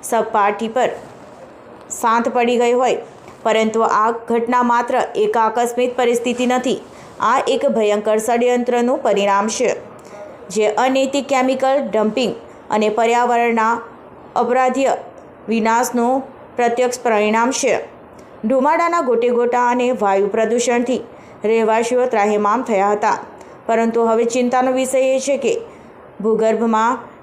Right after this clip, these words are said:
દટાયેલા ઝેરી કેમિકલના ભંડારો આગળ જતા વિનાશકારી સંકટ ઊભું કરી શકે છે. આવી પરિસ્થિતિમાં પ્રશ્ન એ ઉઠે છે કે કેમિકલ માફિયાઓની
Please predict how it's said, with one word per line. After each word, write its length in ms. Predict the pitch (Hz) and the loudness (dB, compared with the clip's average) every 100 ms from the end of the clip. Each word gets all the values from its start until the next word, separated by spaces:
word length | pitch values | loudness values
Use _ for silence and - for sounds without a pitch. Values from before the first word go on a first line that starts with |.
| - | -2
દટાયેલા 500 | 247 254 262 262 262 | 0 2 2 2 2
ઝેરી 320 | 214 208 214 | 2 0 0
કેમિકલના 640 | 233 233 233 240 233 233 | 0 0 2 2 2 2
ભંડારો 480 | 233 214 214 226 220 - - - - - - - - - - | 0 0 2 2 0 -2 -10 -20 -20 -20 -20 -20 -20 -20 -4
આગળ 360 | 208 208 214 214 | 0 2 0 0
જતા 340 | 226 226 214 226 233 220 190 | 0 2 2 0 -2 -8 -8
વિનાશકારી 800 | 208 233 240 247 - 254 240 269 | -2 0 2 0 0 0 2 0
સંકટ 400 | 233 208 214 226 | 0 0 0 2
ઊભું 240 | 208 226 | 2 0
કરી 240 | 233 240 240 | 0 0 0
શકે 220 | 240 247 254 | 0 0 0
છે. 200 | 233 - - - - - - - - - - - - - - - | 0 -2 -6 -18 -20 -20 -20 -20 -20 -20 -20 -20 -16 -16 -12 -2
આવી 260 | 226 247 | 0 0
પરિસ્થિતિમાં 880 | 285 294 277 277 285 285 277 208 - - - - - - - | 0 0 0 0 -2 0 0 0 -2 -10 -20 -20 -20 -20 -6
પ્રશ્ન 340 | 226 220 220 233 | 0 0 0 0
એ 100 | 254 | 2
ઉઠે 260 | 277 262 269 | 2 2 0
છે 120 | 262 247 | 2 0
કે 140 | 262 269 | 0 0
કેમિકલ 540 | 226 196 196 208 208 | 0 0 0 0 2
માફિયાઓની 680 | 208 202 208 240 240 247 233 | 2 2 2 2 2 2 0